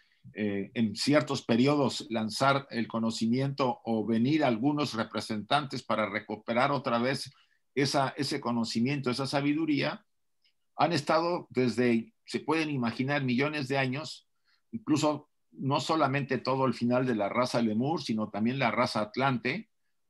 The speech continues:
hasta llegar a nuestros días, que ya también son bastantes miles de años desde que empezó,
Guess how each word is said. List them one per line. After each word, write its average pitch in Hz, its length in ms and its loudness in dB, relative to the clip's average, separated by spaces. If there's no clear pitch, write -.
hasta 131 240 0
llegar 120 260 6
a 139 60 0
nuestros 117 400 0
días, 131 280 2
que 101 120 -8
ya 120 160 2
también 120 340 2
son 117 180 0
bastantes 113 560 -4
miles 131 360 2
de 117 100 4
años 120 300 0
desde 104 260 -2
que - 80 -4
empezó, 117 640 -2